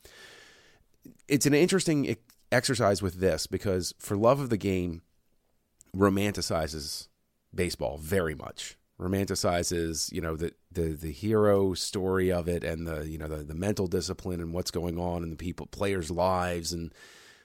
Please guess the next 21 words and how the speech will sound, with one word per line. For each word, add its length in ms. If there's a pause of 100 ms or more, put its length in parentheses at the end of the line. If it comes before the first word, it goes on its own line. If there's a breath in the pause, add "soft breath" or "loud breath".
(140 loud breath)
all 240
of 60
that 200
sort 200
of 60
thing. 120
Is 100
very 220
much 180
a 60
love 380
letter 200
to 60
baseball 680
in 120
a 40
lot 200
of 100
ways. 340
Whereas 260
Moneyball, 680